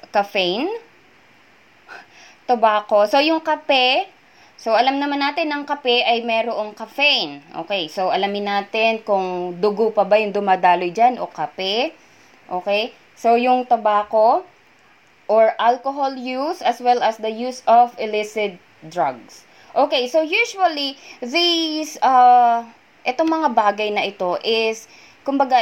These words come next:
ito ay talagang nakakaapekto lang kapag ka ito ay as in too much na ang pag-use natin dito. So, I'm not saying naman na gumamit kay-, ma-, uminom kayo ng alcohol, manigarilyo kayo, or gumamit kayo ng mga illicit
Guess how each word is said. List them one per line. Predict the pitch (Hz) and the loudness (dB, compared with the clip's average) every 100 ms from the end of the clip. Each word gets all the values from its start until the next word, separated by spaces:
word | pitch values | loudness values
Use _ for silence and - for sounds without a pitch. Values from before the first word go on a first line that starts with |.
| 233 | 2
ito | 285 | -4
ay | 285 | -4
talagang | 285 285 277 294 | 0 0 0 0
nakakaapekto | 294 262 240 214 214 202 | -2 -4 -4 -4 -4 -4
lang | 202 185 | -6 -6
kapag | 240 240 233 220 | -6 0 0 0
ka | 220 180 | -2 -2
ito | 202 214 | -4 -6
ay | 190 - | -4 -4
as | 202 - | -6 -6
in | 202 202 202 | -10 -10 -6
too | 233 | -6
much | 190 170 - - | -4 -6 -8 -10
na | 170 - _ _ _ _ _ _ _ | -10 -10 _ _ _ _ _ _ _
ang | 208 214 214 208 208 | -4 -2 -4 -8 0
pag-use | 208 196 185 196 190 202 | 2 2 -2 -8 -6 -6
natin | 180 180 180 | -6 -4 -6
dito. | 175 165 | -6 -8
So, | 175 247 | 0 2
I'm | 240 285 | 4 2
not | 320 302 | -2 -4
saying | - 269 277 | -4 -4 -2
naman | 277 269 269 | -4 -2 -2
na | 247 | -2
gumamit | 233 226 240 | -2 -4 -4
kay-, | 240 226 | -4 -4
ma-, | 226 226 | -2 -6
uminom | 233 220 220 | -4 -6 -4
kayo | 226 | -4
ng | 220 | -4
alcohol, | 185 185 214 226 | -4 -4 -4 -6
manigarilyo | 220 190 175 170 175 180 180 | -6 -6 -6 -6 -6 -8 -6
kayo, | 208 175 185 - _ _ _ _ _ _ _ _ | -4 -2 -4 -6 _ _ _ _ _ _ _ _
or | - 196 | -6 -4
gumamit | 202 220 226 | -2 -2 -2
kayo | 233 226 | -4 -4
ng | 214 | -6
mga | 202 | -6
illicit | 202 202 202 | -6 -6 -8